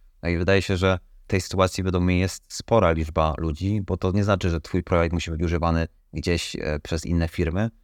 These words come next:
ale też wewnątrz swojej firmy często szerujesz swój kod, e, i on jest używany przez inny team, czy nawet ludzi w twoim teamie. No, ale często nie chcesz z-, z-, złamać swojego api, tak żeby wszystkim się lepiej pracowało, żeby nie było konfliktów przy merge'ach,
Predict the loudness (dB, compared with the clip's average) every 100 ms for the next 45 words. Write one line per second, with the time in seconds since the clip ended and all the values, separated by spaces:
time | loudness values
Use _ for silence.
0 | _ -2 0 0 2 4 4 2 0 0
1 | 0 -2 0 0 -2 -4 -4 -2 -2 -2
2 | -4 -2 -4 0 0 0 -6 _ _ -20
3 | _ -8 -2 2 2 -2 -2 0 0 2
4 | 0 0 0 2 0 0 -2 -2 -2 0
5 | 0 -2 -4 0 0 0 -4 _ _ 0
6 | 2 2 2 0 0 0 0 2 0 0
7 | -2 -2 -2 -2 -4 0 0 0 -2 -4
8 | -12 -14 -16 -12 -2 0 0 0 0 0
9 | 0 0 0 -4 -4 -14 -20 -20 -4 -2
10 | 0 0 0 0 -4 -2 -2 0 0 0
11 | -2 -2 2 2 2 -4 -4 -2 -2 -2
12 | -4 -6 -4 -4 -4 -6 -4 -2 0 0
13 | 0 0